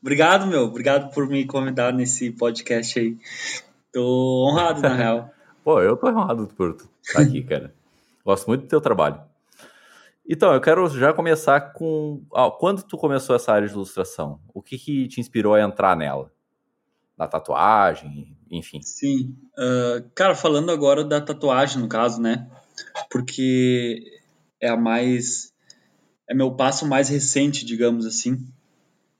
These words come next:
Speaker 1: Eu comecei ela faz uns dois anos, dois anos e pouquinho agora. E eu comecei ela, ah, digamos que eu tava de saco cheio já de não começar, saca?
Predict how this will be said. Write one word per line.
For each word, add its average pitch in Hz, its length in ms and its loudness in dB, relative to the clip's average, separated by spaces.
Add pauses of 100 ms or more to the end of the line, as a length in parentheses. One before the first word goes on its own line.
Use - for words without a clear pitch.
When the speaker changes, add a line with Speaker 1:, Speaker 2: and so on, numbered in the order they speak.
(140)
Speaker 1:
Eu 123 100 -2
comecei 127 460 -2
ela 123 240 4
faz 127 260 -2
uns 123 180 -4
dois 143 240 2
anos, 151 520 -4 (240)
dois 127 240 -2
anos 135 200 -2
e 131 100 -6
pouquinho 127 440 -4
agora. 127 360 -2 (1040)
E 127 560 0
eu 127 80 -6
comecei 143 480 -2
ela, 165 840 2 (1600)
ah, 139 420 2
digamos 139 360 -2
que - 80 -6
eu 160 40 -2
tava 143 200 0
de 143 100 -12
saco 143 340 -4
cheio 151 500 0
já 143 400 0 (600)
de 139 240 -2
não 143 340 4
começar, 175 640 -2 (140)
saca? - 420 -4